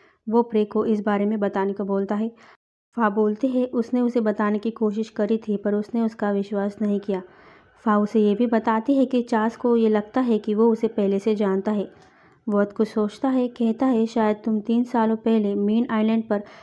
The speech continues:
उससे मिल चुकी होगी।" फा परेशान हो जाती है। वत उसे कहता है, "ये बाद में देखेंगे, पहले वो दोनों मिलके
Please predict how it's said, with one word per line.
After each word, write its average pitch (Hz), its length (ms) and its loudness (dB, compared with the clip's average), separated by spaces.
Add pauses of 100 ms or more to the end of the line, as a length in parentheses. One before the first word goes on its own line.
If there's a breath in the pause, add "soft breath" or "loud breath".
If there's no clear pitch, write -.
(180 loud breath)
उससे 226 300 2
मिल 208 220 2
चुकी 214 260 -4
होगी।" 190 340 0 (420)
फा 202 140 2
परेशान 208 500 -2
हो 240 80 0
जाती 220 340 -2
है। - 160 -8 (1160 loud breath)
वत 233 200 0
उसे 226 160 0
कहता 220 320 0
है, 247 120 0
"ये 220 160 0
बाद 196 240 2
में 202 160 0
देखेंगे, 214 440 0
पहले 202 340 0
वो 202 180 2
दोनों 220 280 2
मिलके 214 420 -2